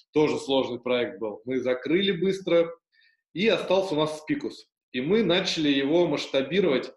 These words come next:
А, ниша би ту си-шная не пошла, мы начали тестировать быстро. Мы поняли, что время идет, а результата нет. Как бы выручка не соответствует расходам, а деньги кончаются, потому что у нас не было других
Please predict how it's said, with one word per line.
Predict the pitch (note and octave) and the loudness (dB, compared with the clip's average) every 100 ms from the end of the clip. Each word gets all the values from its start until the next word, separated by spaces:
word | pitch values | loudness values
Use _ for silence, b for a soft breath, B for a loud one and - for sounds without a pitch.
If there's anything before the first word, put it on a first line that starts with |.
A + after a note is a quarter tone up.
| _ _ | _ _
А, | A#2 A#2 A2+ A2 | -4 -2 -2 -4
ниша | B2+ E3+ F3+ - C#3+ B2+ - | 0 0 2 2 2 2 0
би | C3 | -6
ту | F3 | -6
си-шная | D#3+ - - B2+ B2 | -4 -2 -2 -2 -4
не | |
пошла, | B2 C#3 - G3 A3+ | 0 -2 0 2 2
мы | C#3+ F3+ | 0 0
начали | D#3+ E3 - C3 | 0 0 -2 -4
тестировать | - A#2+ - F3+ D3 A2+ | -6 -10 0 2 4 2
быстро. | C3 E3+ - C3+ A#2+ - - | 0 0 0 -2 -2 -10 -16
Мы | B2 | -4
поняли, | E3 C#3+ | -2 -2
что | - C3+ | -2 0
время | C#3+ D3 D3 | 2 2 2
идет, | D#3+ A3+ G#3+ - _ _ - | 4 2 0 -8 _ _ -10
а | A#2+ | -8
результата | A#2 B2+ E3+ E3 | -6 -2 -2 0
нет. | C3+ G#2+ - _ _ _ _ - | -2 -4 -8 _ _ _ _ -10
Как | A2+ - _ | -10 -10 _
бы | G#2 G#2+ | -10 -10
выручка | A2+ F3 E3+ - C#3+ B2+ A2+ - - _ _ _ - | 0 2 2 -2 0 0 0 -6 -16 _ _ _ -8
не | C#3 | -6
соответствует | C#3+ D#3 - D#3+ - B2+ C3 | -2 0 2 2 0 -4 -2
расходам, | C3 - C3+ G#2 - _ | -2 -2 -2 -2 -8 _
а | A2+ | -8
деньги | B2 C3 | -6 -6
кончаются, | B2+ D3 D#3 C3 G#2 - G#2 | -4 -4 0 0 0 -6 -10
потому | A2+ | -10
что | - B2 | -8 -6
у | |
нас | A#2+ - | -6 -4
не | C#3 | -4
было | A2 G#2+ | -4 -4
других | A#2 B2+ | -4 -4